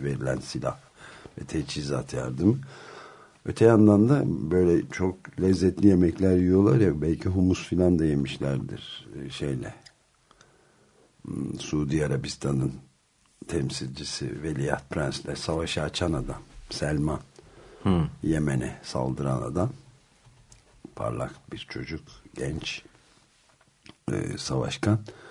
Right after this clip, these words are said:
Speaker 1: Onlar yemek yerken Yemen'de de onların silahları altında, e, ölen ve aç kalan çocukların fotoğrafları var. Bir anda Trump'la Selman yemek yiyor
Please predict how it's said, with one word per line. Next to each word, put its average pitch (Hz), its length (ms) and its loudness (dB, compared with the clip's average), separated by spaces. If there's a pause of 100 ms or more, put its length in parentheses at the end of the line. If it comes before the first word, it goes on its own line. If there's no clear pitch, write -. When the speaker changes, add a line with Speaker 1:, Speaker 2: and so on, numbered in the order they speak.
(240)
Speaker 1:
Onlar 92 320 6
yemek 90 400 4
yerken 107 340 6
Yemen'de 85 640 6
de 123 160 6 (520)
onların 92 340 2
silahları 80 640 0
altında, 65 520 -4 (340)
e, - 60 -10 (600)
ölen 90 300 0 (960)
ve - 80 0
aç - 280 0
kalan 71 360 0
çocukların 78 640 -4
fotoğrafları 67 720 -6
var. 69 160 -6
Bir 110 100 8
anda 95 400 4 (160)
Trump'la 80 640 -2 (260)
Selman 85 680 0
yemek 82 540 2
yiyor 80 240 2